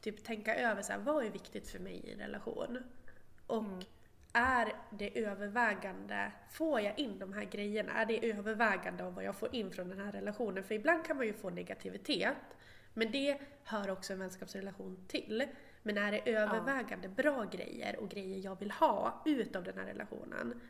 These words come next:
Speaker 1: då är det en bra relation. Och för
Speaker 2: Mm.
Speaker 1: mig kan det vara liksom just det här att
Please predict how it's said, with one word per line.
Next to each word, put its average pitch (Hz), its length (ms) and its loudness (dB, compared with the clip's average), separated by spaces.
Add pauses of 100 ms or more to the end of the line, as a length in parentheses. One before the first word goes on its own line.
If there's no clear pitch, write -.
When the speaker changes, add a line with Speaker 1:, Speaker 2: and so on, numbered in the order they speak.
(120)
Speaker 1:
då - 140 4
är 208 180 6
det 190 60 0
en 190 100 -6
bra 190 160 -8
relation. 233 640 -4 (640)
Och 226 100 -8
för 254 80 4
Speaker 2:
Mm. 254 100 4
Speaker 1:
mig 294 220 4
kan 294 200 0
det 214 80 0
vara 196 260 -2
liksom 190 340 -4
just 190 260 -10
det 196 60 -6
här 180 240 -2
att 180 320 -4